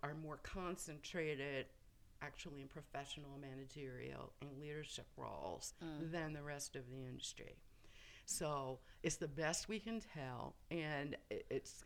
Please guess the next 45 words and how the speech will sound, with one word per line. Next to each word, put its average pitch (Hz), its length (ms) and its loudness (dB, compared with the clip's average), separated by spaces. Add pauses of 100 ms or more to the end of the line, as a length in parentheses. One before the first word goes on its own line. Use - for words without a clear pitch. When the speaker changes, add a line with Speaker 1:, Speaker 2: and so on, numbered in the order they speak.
Speaker 1:
it's - 220 0
an 160 120 2
accountability 175 760 2
thing, 139 260 -2
like 139 120 -4
the 151 60 0
board. 156 380 4
So - 120 2
they're, 151 160 2
like, 147 260 0
they're 143 160 2
saying, 131 260 0 (560)
"Okay, 165 400 2
this 196 200 6
is 208 120 2
great, 175 640 8
you 170 140 0
know, 147 180 0
this 160 240 0
is 151 140 -4
great. 143 380 0
We're 165 140 2
doing 156 540 4 (100)
a 139 80 4
lot 165 320 12
of 160 140 8
work 143 340 2
inside, 131 760 8 (540)
um, 160 360 6
but 147 420 6
we 165 140 10
all 170 180 12
know 165 200 8
we're 147 120 6
not 147 240 10
happy." 147 720 10
So, 127 540 8 (840)
and 156 220 2
so 175 120 4
I 147 120 8
was, 143 300 0 (200)
well, 160 160 2
how 190 180 4
do 226 160 6
I, 185 600 6